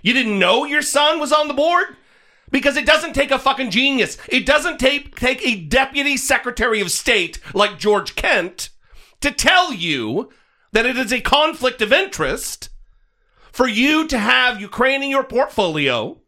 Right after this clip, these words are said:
and also have your son be on the board of a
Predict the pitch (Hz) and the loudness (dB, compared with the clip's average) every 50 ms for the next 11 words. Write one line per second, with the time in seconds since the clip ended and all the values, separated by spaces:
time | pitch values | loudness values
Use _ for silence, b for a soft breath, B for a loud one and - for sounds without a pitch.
0 | _ - B B B B B B 240 240 240 247 269 277 262 - 247 233 220 190 | _ -20 B B B B B B 2 4 6 6 6 4 4 2 2 2 2 2
1 | 175 208 214 202 190 185 190 220 240 311 - _ _ _ _ _ _ _ _ _ | 2 4 4 4 4 4 2 0 -2 -10 -16 _ _ _ _ _ _ _ _ _
2 | _ _ - 240 277 247 - - - 381 403 330 262 220 214 233 254 254 - b | _ _ 0 2 2 2 2 2 2 4 4 4 2 0 -2 -4 -8 -10 -12 b
3 | b b b 180 254 285 285 277 269 254 220 170 220 294 349 330 294 247 233 226 | b b b 0 2 4 4 2 2 0 0 0 2 4 6 8 6 6 6 4
4 | 233 233 220 208 - B B B B B 208 214 220 226 220 214 202 - b | 2 0 -4 -6 -8 B B B B B 0 0 2 2 2 2 0 -2 b